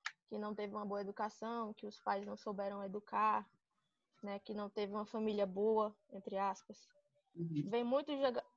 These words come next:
Speaker 1: vem muitos julgamentos do, do, do comportam-, do comportamento de uma pessoa pelo, pela família, pelo histórico.
Speaker 2: Uhum.
Speaker 1: Mas eu sou prova viva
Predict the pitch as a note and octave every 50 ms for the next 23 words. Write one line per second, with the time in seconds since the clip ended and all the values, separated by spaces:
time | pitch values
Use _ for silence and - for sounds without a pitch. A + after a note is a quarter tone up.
0 | _ - G#3+ A3 A#3+ A#3+ B3 C#4+ D#4 - D#4+ C#4+ D4 C#4 C#4 C4 B3+ A#3 A3+ A#3+
1 | C4 D4 C#4+ - B3 A3 A3 - - G#3 A#3 G3 - G3 A3+ G#3+ A3+ - A3 G3
2 | A3+ A3 A#3 A3+ A3 B3 A#3 A3+ G#3+ A3 G#3+ - - G#3+ G#3+ - A3 G#3+ A#3 A3+
3 | A3+ A3+ A3+ B3+ D4 D#4+ C4 C#4 C#4+ C#4+ - C4 B3+ - B3 B3 C4 C#4 C#4 -
4 | C#4+ C4+ C4+ C#4 C#4 C4+ - - _ _ _ - - - - - - - _ -
5 | C4+ C#4 C#4+ - - D#4+ D#4+ E4+ D#4+ D4+ C4+ B3 A#3 A3+ - A#3 A#3+ B3 C4+ -
6 | - - F#3 F#3 F3 E3+ - - - _ - - _ _ _ _ _ _ _ _
7 | - - A3+ A3+ A3 A3 A#3 A3+ - - - _ _ _ _ _ - B3 D4 C#4+
8 | D#4 C#4 D4 C#4+ C#4 C4+ C#4 B3+ B3+ C4 C4 C4 C#4+ D#4 D#4